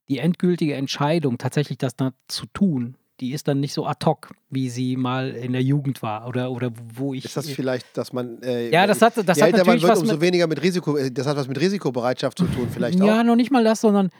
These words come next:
Speaker 1: sondern ich glaube, ich glau-,
Speaker 2: <clears throat>
Speaker 1: ich glaube, das ist halt so ein, so ein Ding, ähm, du kannst viel, viel besser abschätzen, was in etwa passieren kann oder wird, ja, weil du mehr Erfahrungen hast, auf die du zurückgreifen kannst und dann weißt du, äh, also, okay, äh,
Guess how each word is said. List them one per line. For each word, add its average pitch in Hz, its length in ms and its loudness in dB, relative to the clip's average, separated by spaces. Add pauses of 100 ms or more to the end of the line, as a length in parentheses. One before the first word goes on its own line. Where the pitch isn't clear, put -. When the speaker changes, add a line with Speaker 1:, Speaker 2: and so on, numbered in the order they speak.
Speaker 1:
sondern 170 260 0
ich - 140 -8
glaube, 170 580 2
ich - 160 -6
glau-, 208 280 -2
Speaker 2:
<clears throat> - 20 -14
Speaker 1:
ich - 140 -8
glaube, 151 320 2
das 139 120 0
ist 147 180 0
halt 151 200 2
so 147 120 2
ein, 139 140 2
so 131 140 -2
ein 127 100 0
Ding, 131 320 0 (460)
ähm, 127 400 0 (1400)
du - 80 -12
kannst 143 300 0 (140)
viel, 165 240 2
viel 151 180 0
besser 147 280 0
abschätzen, 131 840 -2
was 123 440 -6
in 127 200 -2
etwa 120 260 -4
passieren 131 460 0
kann 139 260 -2
oder 120 200 -4
wird, 131 500 -2
ja, 123 180 -4
weil 131 100 0
du 127 60 0
mehr 135 160 0
Erfahrungen 147 480 0
hast, 151 200 -4
auf 139 100 -8
die 156 100 -2
du 139 80 -4
zurückgreifen 143 540 -2
kannst 139 240 0
und 131 60 2
dann 123 200 0
weißt 123 320 -4
du, 135 160 -4
äh, 139 220 -6
also, 117 500 -8
okay, 113 380 -6
äh, 104 180 -16